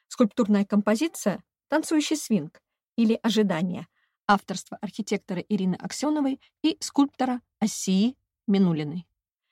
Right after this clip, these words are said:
Здесь нет самого героя, но его присутствие ощущается. На вешалке — пальто и шляпа, рядом зонт,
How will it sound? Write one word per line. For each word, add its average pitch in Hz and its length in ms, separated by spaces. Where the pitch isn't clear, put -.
Здесь 294 420
нет 349 180
самого 190 320
героя, 190 480
но 190 80
его 190 180
присутствие 190 800
ощущается. - 800
На 214 100
вешалке — 247 500
пальто 170 420
и 202 220
шляпа, 202 520
рядом 277 300
зонт, 220 400